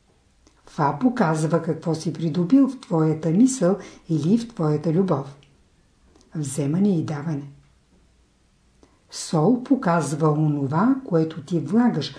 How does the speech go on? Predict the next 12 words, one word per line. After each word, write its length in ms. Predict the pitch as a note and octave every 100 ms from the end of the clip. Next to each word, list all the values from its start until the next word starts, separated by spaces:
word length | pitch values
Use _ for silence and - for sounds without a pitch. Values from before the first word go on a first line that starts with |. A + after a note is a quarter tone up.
| - - -
което 320 | D#3+ D#3 D#3+
ще 220 | - E3
покажеш. 640 | F3 D#3+ B3 F3+ C#3 - - _
Това 380 | - D3+ C#3 D3
е 280 | E3+ E3+ - - _
цъфтене. 680 | - E3 - F3 E3 D#3+ D#3 - _ _ _ _ _
Това 320 | F3+ C#3+ C#3+
е 120 | D3
изложба. 560 | D3+ D3 A#3 G3 - D#3+ - _ _ _ _ _ _ -
Художникът 760 | - F#3 F3+ E3+ D#3 D3 D3 -
рисува, 760 | C3 A#2+ - C4+ D#4 D#4+ D#4+ G#3+
рисува 640 | D3 - F#3 G#3 C4+